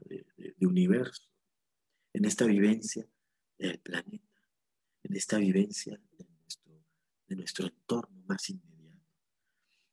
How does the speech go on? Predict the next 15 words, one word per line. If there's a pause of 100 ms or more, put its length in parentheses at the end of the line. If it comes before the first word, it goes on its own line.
Reconocernos
en
nuestro
entorno
más
inmediato,
sin
perder
de
vista (960)
la
lejanía,
la
inconmensurable
lejanía